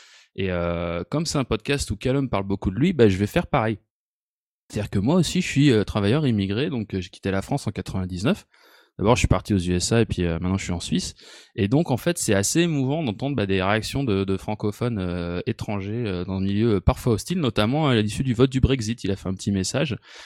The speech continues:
parce que c'est une chose de se foutre de la gueule des, des Anglais par Internet interposé, mais quand t'es directement concerné par le truc,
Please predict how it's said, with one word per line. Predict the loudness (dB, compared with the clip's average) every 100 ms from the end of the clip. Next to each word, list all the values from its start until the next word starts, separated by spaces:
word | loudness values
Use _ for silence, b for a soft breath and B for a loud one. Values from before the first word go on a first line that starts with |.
| B
parce | -6
que | -2
c'est | 0 0
une | -2
chose | -2
de | -2 -2
se |
foutre | -4 0
de | 2
la | 4
gueule | 4 4
des, | 2
des | 2 0
Anglais | -2 0 -2
par | -2 -4
Internet | -4 -2 -2 -2
interposé, | -6 -4 -2 0 0
mais | -2
quand | -2 -2
t'es | -2
directement | 0 2 2 2 -2 -2
concerné | -4 -6 -6 -4
par | -4
le | -2
truc, | -2 -4